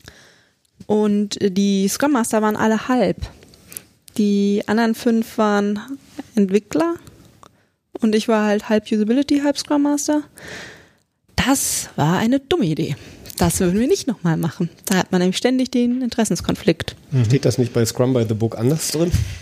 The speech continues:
Speaker 1: Ja, doch, aber wir hatten, wir, wir hatten ja nix, ne?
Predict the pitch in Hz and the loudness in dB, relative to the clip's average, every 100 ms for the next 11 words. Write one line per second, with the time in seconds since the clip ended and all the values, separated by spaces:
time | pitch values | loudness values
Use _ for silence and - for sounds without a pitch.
0 | - _ _ - 226 302 254 269 294 214 | -20 _ _ -2 0 0 0 0 -2 -4
1 | 214 220 214 - 247 - 208 - 220 208 | 0 0 -2 -4 -6 -4 -4 0 0 0
2 | 254 - 202 208 - - 262 | -2 0 -2 0 -2 0 0